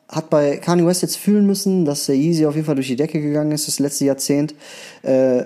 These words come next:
machen, machen wir nicht nochmal.“ So, was passiert? Der größte japanische, also nicht der größte, aber der erfolgreichste japanische Designer unserer Zeit. Ja, drei Y. Ja, Yushi-, Yuji Yamamoto.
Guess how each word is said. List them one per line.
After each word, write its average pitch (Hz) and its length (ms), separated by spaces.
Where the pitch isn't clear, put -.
machen, 160 360
machen 170 200
wir 151 60
nicht 139 160
nochmal.“ 117 380
So, 110 260
was 139 200
passiert? 180 600
Der 120 80
größte 180 400
japanische, 180 580
also 113 220
nicht 143 240
der 151 60
größte, 143 260
aber 127 80
der 113 120
erfolgreichste 208 520
japanische 160 420
Designer 107 440
unserer 120 360
Zeit. - 360
Ja, 131 240
drei 135 300
Y. - 400
Ja, 67 140
Yushi-, 131 760
Yuji 180 520
Yamamoto. 151 920